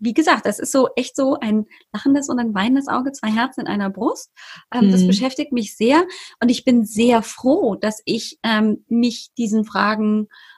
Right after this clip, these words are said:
Speaker 1: ähm, auch stellen kann, dass ich mir diese Fragen stellen
Speaker 2: Ja.
Speaker 1: kann.
Speaker 2: Ja.
Speaker 1: Ähm, ich glaube nämlich, also ich weiß nicht, wie du das wahrgenommen hast, aber zum Beispiel die Generation, ähm, unserer Eltern, also zum Beispiel meiner Mutter,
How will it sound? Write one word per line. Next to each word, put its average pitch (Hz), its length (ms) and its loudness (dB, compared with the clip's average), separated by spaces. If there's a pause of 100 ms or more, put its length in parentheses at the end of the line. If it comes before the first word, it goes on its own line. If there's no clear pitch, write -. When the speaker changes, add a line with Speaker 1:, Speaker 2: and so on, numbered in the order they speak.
(140)
Speaker 1:
ähm, 208 400 2
auch 190 520 0
stellen 233 400 2
kann, - 120 -8
dass - 160 -8
ich 196 100 -8
mir 226 100 -2
diese 214 180 -2
Fragen 196 260 0
stellen 294 280 2
Speaker 2:
Ja. 196 260 4
Speaker 1:
kann. - 100 -10 (420)
Speaker 2:
Ja. 220 220 4
Speaker 1:
Ähm, 220 200 -6 (220)
ich - 160 -14
glaube 294 380 2
nämlich, 269 560 2
also 220 180 -4
ich 208 120 -10 (240)
weiß 208 160 -4
nicht, 240 180 0
wie 214 60 0
du 220 120 -2
das 311 200 2
wahrgenommen 247 520 2
hast, 240 140 -4
aber 220 140 -2
zum 214 120 -2
Beispiel 208 200 -2
die 208 60 -2
Generation, 208 760 2 (320)
ähm, 196 180 2
unserer 196 280 -2
Eltern, 254 280 2
also 175 180 -4
zum - 100 -16
Beispiel 180 240 -4
meiner 175 220 -4
Mutter, 285 440 -2